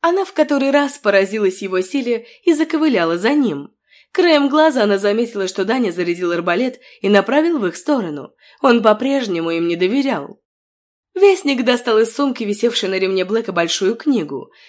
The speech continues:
Нинель не смогла скрыть возгласа удивления, когда та легла ей в руки. Книга была довольно тяжелой, синий кожаный переплет приятно отдавал теплом.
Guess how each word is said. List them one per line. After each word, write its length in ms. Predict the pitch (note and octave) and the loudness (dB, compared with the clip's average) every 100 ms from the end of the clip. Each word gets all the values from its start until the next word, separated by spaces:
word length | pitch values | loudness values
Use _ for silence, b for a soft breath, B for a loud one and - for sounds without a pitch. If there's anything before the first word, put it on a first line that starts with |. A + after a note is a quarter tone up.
| b | b
Нинель 260 | E4 D#4+ B3+ | 4 4 4
не 100 | A#3+ | 2
смогла 420 | B3 A#3+ B3 C#4 | 0 0 0 -2
скрыть 340 | C4+ G#3+ F#3 | -2 0 0
возгласа 500 | F3+ G#3 F#3 F#3 F#3 | 0 -2 -2 -6 -4
удивления, 600 | F3 F3 F#3 B3+ A#3+ G#3 G#3 B B | -4 -4 -4 -2 -2 -4 -8 B B
когда 300 | C4 G#3+ A3 | -4 2 2
та 200 | G#3+ C4+ | 0 -4
легла 280 | A#3 E3+ E3 | -4 -2 0
ей 160 | G3+ | 0
в 60 | C#4+ | 0
руки. 420 | B3 - D3+ - b b b _ | -2 -2 -10 -14 b b b _
Книга 360 | F#4 F4+ D4 | 4 4 4
была 200 | B3+ C4 | 0 0
довольно 340 | A#3 A3+ A3+ G#3+ | 2 2 2 2
тяжелой, 640 | A3+ G#3+ C#4 G#3+ C#3 - b b | -2 -2 -2 -2 -4 -10 b b
синий 380 | - F4 D4 B3 | 2 4 4 2
кожаный 360 | A#3 G#3 G3 | 0 0 0
переплет 500 | F#3 G3 G3+ A3 A3 | -2 -4 -2 -2 -2
приятно 580 | - G3 G3+ C4+ C4+ C4+ | -4 -4 -2 -4 -4 -4
отдавал 420 | C#4 D4 B3 D#3+ | 0 0 0 -2
теплом. 600 | D#3 B3+ C#4 A3+ C#3+ D3+ | -4 -8 -4 -6 -6 -12